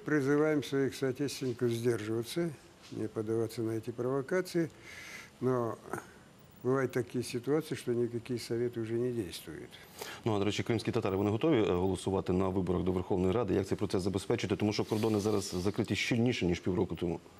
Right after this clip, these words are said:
Speaker 1: На эту тему мы очень много говорили. Вряд ли. Большое количество, во-первых, не сможет выехать. Есть опасения того, что если они выйдут, их обратно не пустят. А у каждого там семья, родные, дом. Э, ну, вот на президентских выборах,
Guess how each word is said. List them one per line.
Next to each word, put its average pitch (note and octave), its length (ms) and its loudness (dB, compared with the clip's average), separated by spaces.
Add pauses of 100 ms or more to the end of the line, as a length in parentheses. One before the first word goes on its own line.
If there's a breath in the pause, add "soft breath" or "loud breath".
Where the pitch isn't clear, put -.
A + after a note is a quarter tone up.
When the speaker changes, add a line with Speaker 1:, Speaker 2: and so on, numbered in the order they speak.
(160)
Speaker 1:
На F#3+ 120 4
эту F3+ 220 2
тему E3 420 6
мы E3 80 4
очень D#3+ 200 0
много E3 260 6
говорили. E3+ 520 6
Вряд D3 380 2
ли. A#2 60 2
Большое C3+ 420 2
количество, D3 460 2 (200)
во-первых, C#3 480 2
не C#3 80 4
сможет B2 440 0
выехать. G#2 480 0 (320)
Есть D3+ 240 2
опасения C#3+ 560 2
того, D3 240 2
что - 180 0
если C3+ 260 0
они C#3 160 2
выйдут, D#3 400 2
их C3 140 -4
обратно A#2+ 400 -2
не G2+ 140 -4
пустят. F2 420 -12 (260)
А - 80 -8
у G#2 60 -6
каждого A2 340 -2
там G2 200 -8
семья, A2 360 -4
родные, A2+ 420 -4
дом. A#2+ 380 -6
Э, G#2 180 -10 (1000 loud breath)
ну, C3+ 360 2
вот C3 200 0
на C3 80 2
президентских C3 720 -2
выборах, E3 360 0